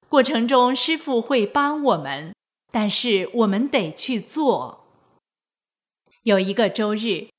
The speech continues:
我从补习班下课走着回家，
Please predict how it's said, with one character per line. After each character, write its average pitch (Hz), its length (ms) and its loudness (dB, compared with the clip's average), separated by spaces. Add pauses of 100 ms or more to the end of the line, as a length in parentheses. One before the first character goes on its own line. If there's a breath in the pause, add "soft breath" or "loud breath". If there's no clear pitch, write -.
(160)
我 208 220 4
从 226 360 0
补 202 120 -4
习 202 180 -4
班 226 200 2
下 233 240 -2
课 202 380 -2
走 170 240 -6
着 202 160 -2
回 170 220 -8
家， 175 380 -6